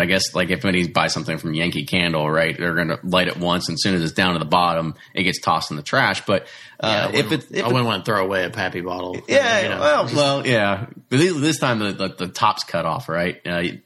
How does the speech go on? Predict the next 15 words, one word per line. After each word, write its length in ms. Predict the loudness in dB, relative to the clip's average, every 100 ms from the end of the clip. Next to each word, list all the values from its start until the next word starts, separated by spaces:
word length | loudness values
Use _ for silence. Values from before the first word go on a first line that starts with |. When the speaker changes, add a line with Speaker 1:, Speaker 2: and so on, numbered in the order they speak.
| -6
Speaker 1:
you 100 | -2
could 220 | -2 -2
probably 260 | 0 2 0
try 200 | -2 -2
to 40 |
clean 220 | -2 -4
it 20 | -2
out 100 | -4
and 80 |
make 120 | -4 -8
a 40 |
cup 240 | -4 -2 0
out 140 | -2
of 140 | -2
it. 120 | -4